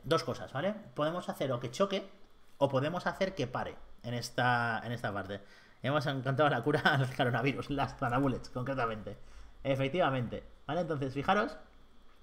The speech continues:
que eso es un problema, es decir, está tirando las balas hacia atrás, si estoy hacia un lado, las tira, haga lo que haga, las tira para adelante. Y además,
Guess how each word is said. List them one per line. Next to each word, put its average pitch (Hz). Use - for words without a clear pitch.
que 160
eso 151
es 147
un 147
problema, 92
es 101
decir, 104
está 147
tirando 127
las 104
balas 120
hacia 127
atrás, 175
si 120
estoy 131
hacia 131
un 131
lado, 135
las 104
tira, 123
haga 180
lo 175
que 165
haga, 180
las 127
tira 147
para 123
adelante. 104
Y 143
además, 180